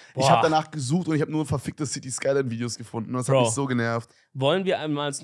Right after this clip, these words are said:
Speaker 2: wir haben schon gesagt, dass wir alle einladen hier. Aber ich würde mal gerne so einen Stadtplaner einladen und ihm genau diese Frage stellen.
Speaker 1: Ja,
Speaker 2: Ingo?
Speaker 1: aber das juckt doch keinen. Juckt das, wenn wir den einladen?
Speaker 2: Äh, uns beide juckt's auf jeden Fall.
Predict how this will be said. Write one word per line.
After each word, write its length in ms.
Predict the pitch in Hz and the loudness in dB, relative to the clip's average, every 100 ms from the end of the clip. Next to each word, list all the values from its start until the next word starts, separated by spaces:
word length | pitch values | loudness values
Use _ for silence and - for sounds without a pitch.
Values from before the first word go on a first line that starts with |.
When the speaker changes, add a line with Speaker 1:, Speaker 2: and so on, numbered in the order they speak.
| - | -8
Speaker 2:
wir 200 | 131 135 | -4 -2
haben 100 | 156 | -2
schon 180 | 175 143 127 | -4 -6 -6
gesagt, 300 | 131 123 135 | -4 -2 -2
dass 160 | 123 113 | -4 -6
wir 100 | 117 | -6
alle 160 | 113 | -4
einladen 480 | 101 104 95 95 98 | -4 -6 -8 -10 -10
hier. 240 | 101 95 95 _ _ _ | -12 -12 -16 _ _ _
Aber 180 | 127 131 | -4 -4
ich 120 | 135 | -2
würde 180 | 165 202 | -2 -2
mal 160 | 165 147 | -2 -2
gerne 260 | 143 151 | -2 -2
so 80 | 135 | -4
einen 80 | 113 | -6
Stadtplaner 540 | - 156 - 117 113 | -4 -4 -4 -6 -6
einladen 460 | 123 160 160 165 185 | -6 -4 -4 -4 -4
und 140 | 139 | -4
ihm 100 | 123 | -4
genau 340 | 117 120 143 165 | -2 0 0 0
diese 220 | 143 135 | -4 -8
Frage 280 | 135 120 107 | -4 -2 -4
stellen. 360 | - 95 95 - _ _ _ _ - | -8 -10 -12 -18 _ _ _ _ -2
Speaker 1:
Ja, 180 | 160 214 | 2 4
Speaker 2:
Ingo? 140 | 202 | 6
Speaker 1:
aber 120 | 233 | 6
das 180 | 113 - | 4 -2
juckt 180 | 123 - | -4 -4
doch 140 | 117 | -6
keinen. 440 | - 101 101 101 104 _ _ _ _ _ _ _ | -8 -10 -10 -12 -16 _ _ _ _ _ _ _
Juckt 200 | 120 - | -4 0
das, 220 | 139 143 | -2 0
wenn 300 | 131 123 117 | 0 2 2
wir 100 | 117 | 0
den 160 | 113 110 | -2 -4
einladen? 500 | 113 123 131 139 156 | -4 -4 -2 -4 -6
Speaker 2:
Äh, 80 | - | -4
uns 220 | 147 - | -2 0
beide 220 | 175 185 | -2 -2
juckt's 240 | 175 180 - | -2 -6 -8
auf 120 | 113 | -8
jeden 140 | 110 107 | -8 -8
Fall. 260 | 110 110 | -10 -10